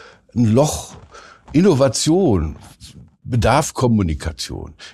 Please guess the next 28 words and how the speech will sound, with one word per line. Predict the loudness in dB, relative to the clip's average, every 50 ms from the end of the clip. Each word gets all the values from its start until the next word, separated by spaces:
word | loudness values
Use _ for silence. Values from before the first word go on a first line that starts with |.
| _ -2
Innovation | 0 2 2 2 2 0 0 -2 -2 0 0 0 0 -2 -2 -2
machen | -2 -2 0 0 0
die | 0 -2 -2
allerwenigsten | 0 0 2 2 0 0 0 0 0 0 0 -2 -4 -4 -6 -8 -6
am | -4 -4 -4 -4
Schreibtisch | -4 -2 0 0 0 0 -2 -4 -6 -6 -6 -4 -4
in | -4 -2
der | 0 0 -2
Küche, | -2 -4 -6 -4 -4 -4 -4 -4 -6 -10 -16 -20 -20 -14 _
sondern | -2 0 0 2 0
Innovation | 0 0 0 0 0 -2 -2 -4 -2 -2 -2 -2 -4 -4
bedeutet | -4 -4 0 0 0 0 0 -2 -4 -8 -8 -10 -18 -20 -12 -4
Austausch, | -2 0 0 0 -2 -4 -6 -6 -4 -4 -6 -10 -14 -18 -18 _
bedeutet | -4 -2 0 2 2 0 0 -2 -4 -4
neue | -2 0 0 2 2
Ideen | 0 0 -2 0 0 0 2 0 0
reinzubringen. | -2 -4 -4 -4 -6 -6 -8 -8 -8 -6 -8 -8 -10 -14 -20 -12 -6
Und | -2 0 0
das | 0 0 0
wird | -4 -4 -2
natürlich | -4 -6 -4 -2 -4 -4 0
durch | 0 -2 -2
diese | 0 -4 -4 -2
hybride | 0 0 0 0 0 -2 -2 0 0 -2 0
Arbeitsweise | 0 0 -2 -2 -4 -4 -2 -2 0 0 0 0 -2
ein | -2 -2
bisschen | -2 -2 -2 -2 -2 -2 -2 -2
konterkariert. | -4 -6 -6 -4 -4 -4 -6 -6 -6 -10 -10 -8 -8 -6 -6 -6 -8 -10